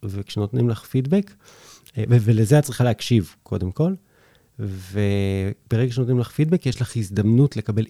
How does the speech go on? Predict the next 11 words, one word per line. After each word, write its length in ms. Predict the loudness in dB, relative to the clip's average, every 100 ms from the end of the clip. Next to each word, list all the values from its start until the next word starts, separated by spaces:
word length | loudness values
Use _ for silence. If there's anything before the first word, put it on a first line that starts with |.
| 0
אינפוט 500 | 2 2 -4 -14 -18 -8
לתוך 560 | -6 -2 -4 -4 -10 -20 _
המערך 1000 | -4 -4 -6 _ _ -4 -4 -2 -2 -2
הכל 280 | -8 -2 0
הזמן 280 | 2 2 2
עובד 280 | 2 2 0
הזה 180 | 0 -2
בראש 480 | 0 0 -2 -4 -8
של 160 | -6 -4
מי 240 | -2 0
אני 300 | 0 0